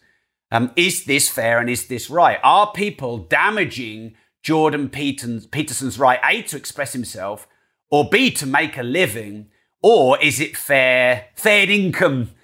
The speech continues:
uh, as the Australians would say, um, a-, a-, and fair debate? Reggie Yates, next person who was on my podcast, he was sacked from Top of the Pops after a joke he made.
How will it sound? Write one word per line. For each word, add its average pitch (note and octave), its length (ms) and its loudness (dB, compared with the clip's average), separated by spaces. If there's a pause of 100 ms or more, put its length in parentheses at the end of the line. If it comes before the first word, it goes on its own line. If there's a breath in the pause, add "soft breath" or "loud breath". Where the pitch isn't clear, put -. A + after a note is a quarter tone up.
(160)
uh, C3 160 2
as B2+ 180 -2
the B2+ 100 -6
Australians A#2+ 600 -4
would A2 140 -14
say, A#2 560 -4 (260)
um, A2 480 0
a-, - 140 -4 (100)
a-, A2+ 160 -6
and A2+ 160 -4
fair A2 220 -8
debate? F#2+ 380 -6 (280)
Reggie D3 300 0
Yates, B3 340 0
next A#3 240 -2
person A2+ 380 -6
who A2+ 100 -10
was A2 140 -8
on A2+ 100 -4
my G#2+ 160 -2
podcast, G2+ 540 -6 (280 soft breath)
he G3+ 140 4
was B3 180 2
sacked - 440 0
from B2+ 240 -8
Top A#2+ 240 -6
of G#2 100 -16
the G#2 80 -10
Pops - 400 -4
after A#2+ 640 0 (200 soft breath)
a C3 100 0
joke B3 340 2
he C3 120 -12
made. G2 420 -12